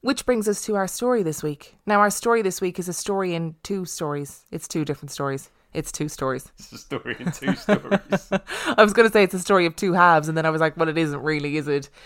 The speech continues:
Speaker 1: It has got an overriding theme. Don't worry, it's not just two random stories together.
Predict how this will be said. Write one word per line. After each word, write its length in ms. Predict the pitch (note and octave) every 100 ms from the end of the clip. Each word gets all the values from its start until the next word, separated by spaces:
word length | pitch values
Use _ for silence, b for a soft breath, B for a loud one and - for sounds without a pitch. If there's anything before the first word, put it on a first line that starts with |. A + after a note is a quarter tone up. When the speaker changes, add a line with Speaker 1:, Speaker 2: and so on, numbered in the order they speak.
| B
Speaker 1:
It 120 | -
has 180 | G#3+ G#3
got 160 | G3 E3+
an 80 |
overriding 480 | E3+ D#3+ D#3 D3 D3+
theme. 400 | D3 E3 D3 C#3+
Don't 180 | C#3 D3
worry, 200 | D3 C#3
it's 100 | C#3+
not 120 | D#3
just 180 | D3+ -
two 140 | -
random 260 | D3+ D3+ C#3+
stories 380 | C3+ D3 C#3 C#3
together. 400 | - D3 C#3 C3